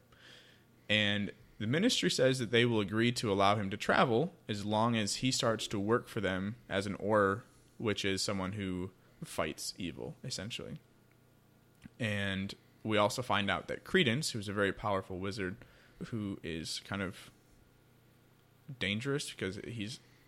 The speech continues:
can't really control his magic, we find out that he survived the first movie and is actually hiding somewhere in Europe.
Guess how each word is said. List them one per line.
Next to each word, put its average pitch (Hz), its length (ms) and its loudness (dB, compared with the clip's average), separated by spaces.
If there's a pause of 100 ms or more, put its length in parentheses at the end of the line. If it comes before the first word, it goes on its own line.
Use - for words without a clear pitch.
(100)
can't 117 240 -6
really 101 180 -2
control 101 340 -4
his 92 100 -4
magic, 104 320 -4 (420)
we 110 80 -2
find 135 220 2
out - 160 0
that 92 140 -2
he - 180 -4
survived 110 880 2 (560)
the 113 100 -4
first - 280 -2
movie 104 480 0
and 92 140 -2
is 92 120 -4
actually 107 320 -2
hiding 101 320 -2
somewhere 92 280 -6
in 85 120 -8
Europe. 90 260 -8